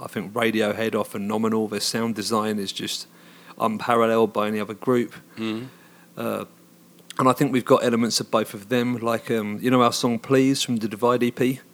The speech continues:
Speaker 2: N-, not, I, I have listened to it, but, but, uh, n-, n-, not, uh, like, I, I can't recall it now.
Speaker 1: Yeah, yeah,
Speaker 2: Uh,
Speaker 1: no worries. I mean,
Speaker 2: <laughs>
Speaker 1: all I was gonna say was that the kind of guitar melody at the start of it was heavily inspired by the national anthem from Kid A.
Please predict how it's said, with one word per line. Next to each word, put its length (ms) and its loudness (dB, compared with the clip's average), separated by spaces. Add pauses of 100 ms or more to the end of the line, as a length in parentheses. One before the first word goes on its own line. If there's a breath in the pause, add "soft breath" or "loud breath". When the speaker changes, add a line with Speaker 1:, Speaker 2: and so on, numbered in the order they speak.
(800 soft breath)
Speaker 2:
N-, 420 0
not, 380 2
I, 280 6
I 20 4
have 140 -2
listened 300 2
to 100 4
it, 120 4
but, 280 0
but, 200 0
uh, 280 2
n-, 160 -4
n-, 480 -6
not, 280 -4
uh, 880 2 (220)
like, 340 -10
I, 200 -6 (140)
I 40 -6
can't 300 -2
recall 300 -2
it 60 -6
now. 340 -4 (280 loud breath)
Speaker 1:
Yeah, 140 8
yeah, 240 8
Speaker 2:
Uh, 40 6
Speaker 1:
no 200 8
worries. 440 6
I 40 2
mean, 300 2
Speaker 2:
<laughs> 40 -6
Speaker 1:
all 160 8
I 60 10
was 100 2
gonna 180 4
say 200 6
was 160 2
that 160 0
the 80 -6
kind 180 4
of 80 0
guitar 380 2
melody 340 0
at 80 0
the 80 -8
start 340 2
of 120 -2
it 120 -2
was 140 -4
heavily 360 -2
inspired 600 0
by 200 2
the 120 -4
national 460 0
anthem 340 -4
from 180 -6
Kid 220 -6
A. 220 -6